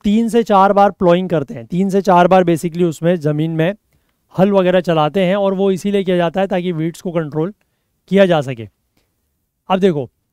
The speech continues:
जो नॉर्मल राइस कल्टीवेशन है, जो नॉर्मल राइस कल्टीवेशन होता है, उसमें पैडी सीड्स जो हैं, वो पहले जो सीड्स हैं, जो बीज है, उससे यंग प्लांट्स बनाए जाते हैं। कहाँ? नर्सरी में।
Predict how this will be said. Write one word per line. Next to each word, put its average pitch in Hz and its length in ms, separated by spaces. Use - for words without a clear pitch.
जो 175 200
नॉर्मल 196 440
राइस 208 280
कल्टीवेशन 190 600
है, 117 160
जो 156 140
नॉर्मल 165 380
राइस 185 220
कल्टीवेशन 175 500
होता 156 240
है, 131 120
उसमें 202 320
पैडी 196 440
सीड्स 208 320
जो 190 140
हैं, 180 200
वो 185 380
पहले 202 520
जो 151 200
सीड्स 190 460
हैं, 139 140
जो 170 120
बीज 180 380
है, 147 160
उससे 196 380
यंग 196 340
प्लांट्स 208 320
बनाए 190 260
जाते 185 300
हैं। 190 140
कहाँ? 185 240
नर्सरी 165 420
में। 143 140